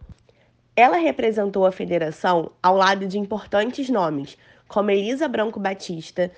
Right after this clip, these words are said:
que havia recebido recentemente o Prêmio Internacional Stalin da Paz, e Arcelina Moschel,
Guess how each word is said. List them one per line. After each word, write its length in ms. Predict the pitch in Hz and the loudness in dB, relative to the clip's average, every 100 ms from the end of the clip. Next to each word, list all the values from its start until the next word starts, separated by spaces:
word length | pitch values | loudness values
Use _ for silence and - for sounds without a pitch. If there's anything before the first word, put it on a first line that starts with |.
| - _ | -20 _
que 180 | _ 233 | _ 2
havia 260 | 208 208 233 | 4 4 2
recebido 540 | 247 220 202 202 196 | 2 0 -2 -2 -2
recentemente 920 | 190 196 190 240 320 - 285 208 214 | -2 -4 -4 -4 -4 -2 0 0 0
o 40 | 214 | 0
Prêmio 280 | 196 196 233 | 2 2 0
Internacional 800 | 262 240 214 - 202 170 156 156 | -4 -4 -4 -2 -2 0 -2 -6
Stalin 480 | 202 - 196 202 247 | -10 -2 0 0 0
da 100 | 214 | -2
Paz, 500 | 208 175 160 175 - - - - - | -2 -2 0 -2 -8 -20 -20 -20 -6
e 140 | 233 | 2
Arcelina 540 | 254 285 285 247 240 254 | 2 2 0 2 2 2
Moschel, 560 | 233 170 160 - 156 | 0 0 -2 -6 -6